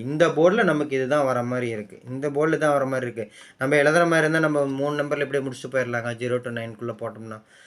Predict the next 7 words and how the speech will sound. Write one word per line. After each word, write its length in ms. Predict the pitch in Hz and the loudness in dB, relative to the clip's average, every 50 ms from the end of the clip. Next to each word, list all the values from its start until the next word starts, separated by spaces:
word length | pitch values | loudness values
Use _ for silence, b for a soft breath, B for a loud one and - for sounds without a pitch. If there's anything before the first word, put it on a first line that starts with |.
| B B B B B B _ 101 | B B B B B B _ -8
நமக்கு 380 | 107 113 139 156 156 - - - | -4 -2 0 0 2 4 2 2
ஃபார்முலா 520 | 95 - - 135 147 170 175 175 180 165 156 | 4 4 4 4 4 4 4 6 4 4 4
படி 200 | - 147 147 165 180 160 | 4 2 2 2 2 4
ஏ 140 | 143 147 156 | 4 4 4
போர்டில் 340 | 156 143 147 147 143 147 147 | 6 6 4 4 6 4 4
என்ன 200 | 135 127 131 135 131 | 2 2 0 0 -2
வருது 300 | 123 117 117 110 104 107 | -2 -2 -4 -4 -8 -12